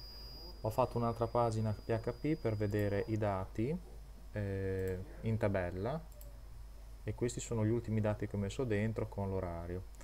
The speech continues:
e un'altra pagina per visualizzarli.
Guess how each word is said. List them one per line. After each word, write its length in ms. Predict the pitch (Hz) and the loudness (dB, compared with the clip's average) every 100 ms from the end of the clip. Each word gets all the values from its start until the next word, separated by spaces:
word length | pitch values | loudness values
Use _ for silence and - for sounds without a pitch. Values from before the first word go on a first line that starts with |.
| - - - - | -12 -12 -12 0
e 100 | 127 | 2
un'altra 340 | 139 135 - | 4 4 4
pagina 720 | 131 139 127 131 143 160 180 202 - - - - | 4 4 4 2 0 0 0 -4 -10 -12 -12 -10
per 240 | - 123 123 | 4 4 6
visualizzarli. 880 | 123 110 107 98 98 85 87 95 | 4 4 4 2 2 0 0 0